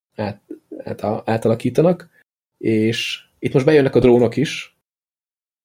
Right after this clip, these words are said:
Hát most már lesznek drónok, amit már az első részben is demoztak, de itt most tényleg már ki is próbálhattuk őket. És itt vannak ilyen healer drónok, vannak, amik sebeznek, vannak, amik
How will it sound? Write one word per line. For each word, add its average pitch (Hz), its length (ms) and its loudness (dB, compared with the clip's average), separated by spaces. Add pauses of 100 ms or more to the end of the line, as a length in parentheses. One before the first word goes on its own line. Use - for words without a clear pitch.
(160)
Hát 117 100 -20
most - 100 -14
már 127 100 -2
lesznek 135 260 -2
drónok, 120 360 0
amit 139 140 -2
már 131 120 0
az 120 80 -2
első 135 300 0
részben 110 300 0
is 110 60 0
demoztak, 104 540 -4
de 104 80 -6
itt 104 120 -6
most 107 160 -12
tényleg 101 280 -4
már 98 180 -4
ki 107 100 -8
is 104 100 -4
próbálhattuk 107 560 -4
őket. 117 360 -4 (540)
És - 100 -20
itt - 80 -20
vannak 123 340 0
ilyen 101 160 0
healer 131 360 4
drónok, 123 440 -2
vannak, 110 340 -2
amik 98 180 -10
sebeznek, 117 720 -2
vannak, 110 300 -8
amik 107 240 -16